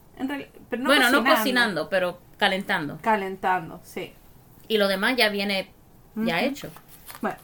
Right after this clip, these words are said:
Speaker 1: nosotros nos pusimos un solo taco
Speaker 2: Ujú.
Speaker 1: y la mitad le pusimos salsa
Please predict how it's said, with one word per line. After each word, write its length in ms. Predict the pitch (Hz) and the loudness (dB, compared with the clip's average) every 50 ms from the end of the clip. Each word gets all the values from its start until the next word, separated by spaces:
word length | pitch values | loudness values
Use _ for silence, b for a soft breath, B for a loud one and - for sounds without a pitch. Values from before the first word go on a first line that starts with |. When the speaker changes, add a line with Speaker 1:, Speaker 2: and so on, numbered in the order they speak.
| - | -8
Speaker 1:
nosotros 340 | 208 214 214 - 247 247 269 | -8 -6 -2 -2 -2 -2 -2
nos 100 | 302 302 | -4 -4
pusimos 480 | - - 240 - 302 285 277 302 311 - - | -6 -8 -8 -4 -4 -4 -2 -4 -4 -6 -6
un 120 | 240 254 | -6 -6
solo 280 | 254 - 294 294 311 302 | -6 -6 -6 -6 -6 -4
taco 360 | 233 185 170 - 196 269 - - - - - - - - - - | -4 -4 -4 -4 -10 -14 -16 -18 -20 -20 -20 -20 -20 -18 -10 -8
Speaker 2:
Ujú. 320 | 190 226 208 185 202 202 - - - - - | -6 -4 -4 -6 -8 -10 -12 -16 -18 -12 -6
Speaker 1:
y 340 | 262 269 269 269 294 277 - | -4 -2 -2 -2 -2 -2 -2
la 180 | 233 226 220 | -2 -2 0
mitad 240 | 220 220 214 233 220 | 0 -2 -2 -2 -2
le 100 | 233 240 | -2 -2
pusimos 500 | 240 254 254 - 254 226 220 220 233 - | -4 -6 -8 -6 -4 -4 -4 -6 -8 -8
salsa 640 | - - 233 202 214 220 214 - 269 240 240 254 | -4 -2 -2 -2 -2 -4 -6 -4 -4 -2 -2 -4